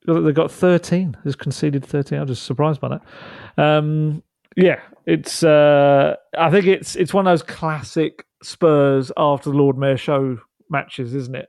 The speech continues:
Where they've come away from the Emirates, they've, they've got a draw, they've beaten Liverpool, however they managed to get there. Last minute drama, and then they go to the team seventeenth in the table.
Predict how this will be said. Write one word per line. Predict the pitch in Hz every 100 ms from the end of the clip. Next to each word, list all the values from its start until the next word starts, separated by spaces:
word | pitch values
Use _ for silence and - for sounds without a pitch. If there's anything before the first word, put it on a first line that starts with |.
| _
Where | 160 139 139 139 - _ _ _
they've | 165
come | - 185
away | 175 165 156
from | 156
the | 151
Emirates, | 147 147 151 160
they've, | 147 127 131
they've | 147 131 120 _ 196
got | 165
a | 156
draw, | 131 151 143 147 147 143
they've | 131 117
beaten | 180 180 170 147
Liverpool, | 156 147 131 156 147
however | 127 135 147 143
they | 139
managed | 143 139 -
to |
get | 127 135 139
there. | 135 139 135 123 _ _ _ _ _
Last | 156 165 139 -
minute | 147 147 - 185 147 _ _ 160
drama, | 160 151 143 147 151 135 -
and | -
then | 156 160
they | 156
go | 156
to | 151 156
the | 139
team | - 151 143
seventeenth | 135 190 151 135 143 143
in | 139
the | 131
table. | 123 139 135 127 131 135